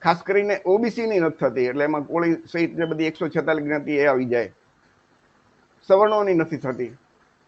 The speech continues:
તો જાતિ આધારિત વસ્તી ગણતરી થાય, કેમ આપણા ઘરે પ્રસંગ હોય તો આપણે ખરડો બનાવી, ખબર પડે કે ભાઈ કેટલું આપણે આયોજન કરવું. તો એ આપણને, અ,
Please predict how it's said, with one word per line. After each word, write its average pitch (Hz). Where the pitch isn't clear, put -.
તો 180
જાતિ 113
આધારિત 202
વસ્તી 214
ગણતરી 214
થાય, 208
કેમ 247
આપણા 190
ઘરે 165
પ્રસંગ 160
હોય 165
તો 143
આપણે 151
ખરડો 165
બનાવી, 143
ખબર 160
પડે 139
કે 131
ભાઈ 131
કેટલું 147
આપણે 123
આયોજન 139
કરવું. 120
તો 156
એ 190
આપણને, 208
અ, 160